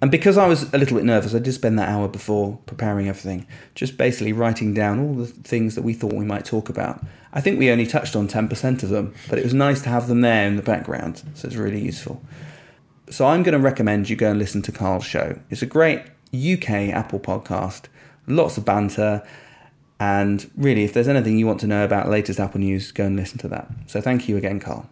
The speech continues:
So moving on, I came across this website called Branded in Memory.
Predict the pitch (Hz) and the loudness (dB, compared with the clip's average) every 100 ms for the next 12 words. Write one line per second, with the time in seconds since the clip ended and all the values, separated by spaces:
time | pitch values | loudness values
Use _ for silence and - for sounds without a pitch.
0 | _ _ _ _ _ _ - 196 233 208 | _ _ _ _ _ _ 4 6 8 8
1 | 147 110 107 190 226 226 214 190 - 110 | 6 6 4 2 4 4 4 4 4 2
2 | 104 - 127 123 - 131 123 - 104 - | 2 -2 0 0 2 2 4 2 -4 0
3 | 117 117 131 127 127 110 - - 110 107 | -2 0 2 4 4 0 -2 -2 2 2
4 | 98 - - - | 0 -2 -8 -14